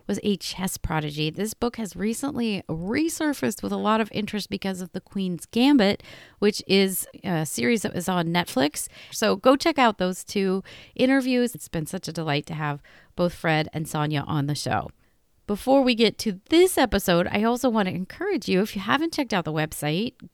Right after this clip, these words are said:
go find out everything you want to know, you need to know about Jumpstart Your Joy. You can look at two hundred and eighty-six past episodes, some really lovely conversations there, and you can also sign up for the newsletter,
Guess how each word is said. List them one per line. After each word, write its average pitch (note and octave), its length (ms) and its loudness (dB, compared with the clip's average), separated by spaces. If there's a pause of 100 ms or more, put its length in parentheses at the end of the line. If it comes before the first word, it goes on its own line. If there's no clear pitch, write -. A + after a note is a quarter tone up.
(140)
go G#3+ 180 0
find A3 300 0
out G3+ 220 0
everything C4 760 -2
you G#3 160 -2
want F#3+ 200 0
to E3+ 80 -2
know, G3 180 0
you A3 160 -4
need F#3 220 -6
to - 140 -10
know G3 320 -2
about E3 280 -4
Jumpstart E3+ 400 -6
Your D#3+ 100 -8
Joy. F3 380 -2 (380)
You A#3 100 -6
can A#3+ 140 2
look G#3+ 160 -2
at E3+ 220 -2
two F3+ 180 -6
hundred G3 240 -2
and F3 180 -4
eighty-six F3 600 -4
past - 400 -6
episodes, F#3 680 -4 (380)
some G#3 360 -2
really A3+ 360 2
lovely F3 340 -2
conversations G#3+ 800 -6
there, A#3 360 -4 (580)
and G3+ 400 0 (680)
you A#3 140 -2
can D4 140 -10
also G4 200 -6
sign G3+ 220 2
up - 120 -2
for A3 100 -14
the C4+ 60 -4
newsletter, - 480 -6